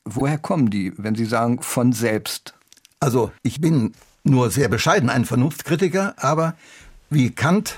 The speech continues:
Speaker 2: den kategorischen Imperativ formuliert, ist es ein Selbsterhaltungssatz der Vernunft und gibt mir nichts vor. Ich bin
Speaker 1: Was meinen Sie mit Selbsterhaltungssatz der Vernunft?
Speaker 2: Der Satz, wie Kant ihn formuliert, sagt nichts anderes. Es ist vernünftig, vernünftig zu sein.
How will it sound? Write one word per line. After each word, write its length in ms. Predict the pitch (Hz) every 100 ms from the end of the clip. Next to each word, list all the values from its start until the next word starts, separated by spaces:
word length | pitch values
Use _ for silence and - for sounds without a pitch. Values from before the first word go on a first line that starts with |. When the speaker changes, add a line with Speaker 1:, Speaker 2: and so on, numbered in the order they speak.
| -
Speaker 2:
den 400 | - 139 160 120 -
kategorischen 540 | - 156 113 139 127 143
Imperativ 800 | 170 151 - 151 143 - - - -
formuliert, 540 | 151 139 139 147 147 -
ist 160 | 131 151
es 100 | -
ein 160 | 123
Selbsterhaltungssatz 880 | 107 - - 143 127 113 - 127 -
der 140 | 127
Vernunft 440 | - 117 147 185 -
und 240 | 110 -
gibt 220 | - 147
mir 140 | 131 117
nichts 260 | 110 -
vor. 320 | - 143 175 170 - - -
Ich 220 | - 143 -
bin 340 | 147 135 127 - - _
Speaker 1:
Was 200 | - 117
meinen 220 | 127 120 131
Sie 100 | 107
mit 140 | 104
Selbsterhaltungssatz 1120 | - 104 120 - 117 123 120 113 - 131 -
der 140 | - 113
Vernunft? 440 | - 107 113 123 -
Speaker 2:
Der 380 | 160 151 131 -
Satz, 500 | - 175 - - - _
wie 140 | - 135
Kant 280 | - 170 180
ihn 120 | 123
formuliert, 480 | 165 143 127 165 -
sagt 320 | - 131 -
nichts 220 | 151 -
anderes. 420 | - 160 156 - - -
Es 140 | 151 160
ist 120 | -
vernünftig, 500 | 156 151 180 - 135
vernünftig 460 | 160 156 - 120
zu 140 | - 120
sein. 360 | 120 85 85